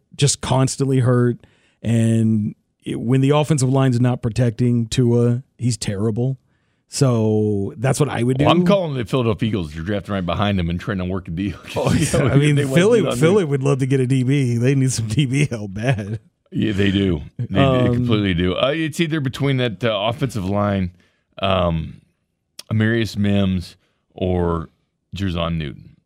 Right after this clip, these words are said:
Speaker 2: Those are the two choices I
Speaker 1: I
Speaker 2: have
Speaker 1: would
Speaker 2: right
Speaker 1: go
Speaker 2: now.
Speaker 1: Mims just because
Speaker 2: But they, they do need offensive line. I mean, that's one of the
Speaker 1: they,
Speaker 2: things
Speaker 1: I
Speaker 2: they
Speaker 1: would
Speaker 2: do
Speaker 1: go,
Speaker 2: need.
Speaker 1: I would go Mims 'cause, just because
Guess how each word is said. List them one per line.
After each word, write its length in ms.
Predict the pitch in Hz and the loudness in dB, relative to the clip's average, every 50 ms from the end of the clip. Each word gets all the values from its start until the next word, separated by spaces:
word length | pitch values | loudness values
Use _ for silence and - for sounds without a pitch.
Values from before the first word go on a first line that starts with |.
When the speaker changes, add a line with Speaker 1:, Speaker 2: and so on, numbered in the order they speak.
| _ _ - | _ _ -10
Speaker 2:
Those 160 | 92 98 90 90 | -8 -8 -6 -6
are 40 | 87 | -6
the 120 | 80 85 | -8 -8
two 180 | - - 107 90 | -8 -6 -8 -8
choices 460 | - - 90 85 76 - - 78 69 | -6 -6 -6 -6 -6 -8 -10 -8 -2
I 120 | - 165 190 | 0 2 2
Speaker 1:
I 40 | 226 | 2
Speaker 2:
have 80 | 220 | 2
Speaker 1:
would 80 | 208 208 165 | 2 2 2
Speaker 2:
right 40 | |
Speaker 1:
go 160 | 147 156 151 143 | 2 0 0 0
Speaker 2:
now. 160 | 139 127 113 | -2 -4 -4
Speaker 1:
Mims 480 | 87 80 - _ - - - - - - - | -8 -12 -18 _ -20 -20 -20 -20 -20 -12 -2
just 260 | 113 175 196 - - | 0 0 0 0 0
because 840 | - 180 160 - 175 160 151 147 143 143 143 139 135 131 123 - - _ - | 0 0 2 2 2 2 4 4 4 2 2 2 0 -2 -4 -6 -10 _ -4
Speaker 2:
But 100 | 147 147 | -2 -2
they, 140 | 190 226 | -2 -2
they 160 | 214 214 233 233 | -2 -2 -2 -2
do 160 | 214 247 247 | -2 -2 -4
need 160 | 240 240 226 | -2 -2 -2
offensive 360 | 226 220 196 202 190 - 170 165 | -2 -2 -4 -6 -8 -8 -6 -4
line. 280 | 175 170 160 127 101 95 | -4 -2 -2 -2 0 0
I 40 | |
mean, 100 | 98 104 | 0 0
that's 160 | 110 120 131 131 | 0 0 0 0
one 120 | 131 175 | 2 2
of 40 | 180 | 2
the 60 | 180 | 2
Speaker 1:
they, 40 | 175 156 | 2 2
Speaker 2:
things 100 | 139 147 | 2 4
Speaker 1:
I 100 | 156 135 | 4 4
Speaker 2:
they 40 | 120 | 4
Speaker 1:
would 100 | 120 117 | 2 2
Speaker 2:
do 40 | 123 | 4
Speaker 1:
go, 140 | 196 117 104 | 4 4 2
Speaker 2:
need. 80 | 98 | 2
Speaker 1:
I 120 | 156 165 196 | 2 2 2
would 140 | 208 208 185 | 2 2 0
go 100 | 190 180 | 0 0
Mims 300 | 165 160 160 156 147 - | 2 2 2 2 2 0
'cause, 140 | - 165 | -2 -4
just 340 | 135 123 127 190 185 - - | -2 0 0 0 0 0 -2
because 540 | - 170 139 - 156 147 143 143 135 117 - | -4 -2 0 0 2 2 2 0 -2 -4 -8